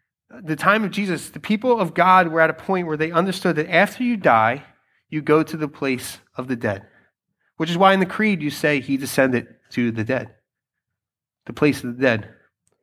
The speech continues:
So Michael Emerson, he writes this book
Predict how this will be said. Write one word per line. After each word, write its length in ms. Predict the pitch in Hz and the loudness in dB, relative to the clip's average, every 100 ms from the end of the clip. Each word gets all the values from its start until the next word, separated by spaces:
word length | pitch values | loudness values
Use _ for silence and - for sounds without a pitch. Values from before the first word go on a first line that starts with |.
| _ _ - - - | _ _ -20 -20 -4
So 140 | - | 2
Michael 420 | 165 185 214 202 196 | 4 4 4 2 4
Emerson, 580 | 180 190 - 156 139 127 - - | 2 2 2 2 2 -2 -16 -10
he 120 | 156 | -2
writes 240 | 147 147 | 2 2
this 80 | 147 | 0
book 240 | - 151 | 0 0